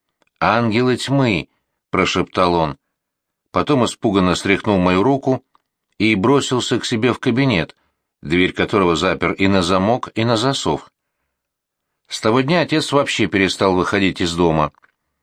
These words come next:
Он что-то все время читал или писал в кабинете,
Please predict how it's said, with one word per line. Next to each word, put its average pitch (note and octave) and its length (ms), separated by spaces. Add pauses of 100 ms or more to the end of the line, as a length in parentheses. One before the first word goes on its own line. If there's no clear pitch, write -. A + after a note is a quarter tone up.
(220)
Он F#2 200
что-то C3 340
все - 160
время G2+ 260
читал A2+ 540
или F2+ 120
писал F2 440
в - 80
кабинете, G2 760